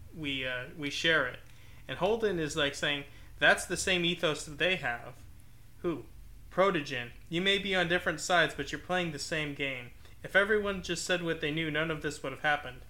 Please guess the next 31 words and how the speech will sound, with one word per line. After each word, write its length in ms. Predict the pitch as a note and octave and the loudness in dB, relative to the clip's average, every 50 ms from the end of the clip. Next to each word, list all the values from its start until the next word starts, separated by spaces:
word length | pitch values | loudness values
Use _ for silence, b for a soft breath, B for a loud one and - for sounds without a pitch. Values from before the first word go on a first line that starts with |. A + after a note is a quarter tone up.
| b b b b b b b | b b b b b b b
If 160 | - D#3+ - - | -4 -2 0 0
the 80 | F3 | 0
first 340 | E3 - A3+ B3 - - - | 2 4 2 2 2 2 2
lab 240 | F3+ F3+ F#3 F#3 F#3 | 4 6 6 6 4
tech 200 | - F#3+ F3 - | 2 2 2 2
on 100 | D3+ C#3+ | 0 -2
Phoebe 380 | - - F#3 F3+ E3 C#3+ C3+ | -2 -2 -2 -2 -2 -2 -6
who 140 | A#2+ - D3 | -6 -8 -8
saw 220 | C3+ - E3 E3 D#3+ | -6 -2 0 0 0
something 460 | D#3+ - F3 D3+ D3+ D#3 C#3+ C#3 C#3+ | 0 -2 -4 -4 -4 -6 -6 -6 -2
weird 300 | D3+ D#3+ E3 D#3 D3 D3+ | -2 0 0 0 0 -2
had 140 | D#3 C#3+ C#3+ | -4 -6 -2
gotten 300 | D3+ D#3 D#3+ E3 D3+ D#3 | -2 -2 -2 -2 -6 -8
in 280 | - E3+ E3 F3 F3 - - | -6 -6 -6 -6 -6 -6 -2
on 180 | D3 D3 D3 | -2 0 0
his 120 | D3 C#3+ C#3 | 0 -2 -2
system 340 | - E3+ D#3 D3 - C#3+ C#3 | -2 -4 -4 -4 -6 -8 -8
and 80 | C3+ | -8
said, 200 | - D3 C#3 C#3 - B B B B B | -6 -6 -6 -6 -8 B B B B B
'Hey, 200 | B F3 F#3 G#3 | B 2 4 4
everyone, 420 | A3+ A3+ G#3+ F#3 D#3+ C#3+ C#3 C#3 D3 b b b b b b | 4 4 2 2 2 2 0 -2 -4 b b b b b b
look, 280 | F3 A3 A#3 A3+ - - | 2 2 2 2 0 -2
this 180 | E3+ E3 - | -4 -4 -4
is 120 | F3 D3 C#3 | -6 -6 -4
weird,' 340 | D#3+ G3+ G#3 E3 C#3 - - B B B B | -2 0 2 2 0 0 -4 B B B B
none 260 | D#3 D#3 E3+ F#3 F#3 | 0 4 4 6 6
of 100 | F3 D#3 | 4 4
this 200 | D#3+ D#3 D3+ - | 2 0 0 0
would 120 | - D#3 C#3+ | 0 0 0
have 100 | C3+ - | 0 2
happened." 520 | - D3 D3 C#3+ - C3 B2 B2 A#2+ - | 4 4 4 4 0 -6 -10 -10 -12 -14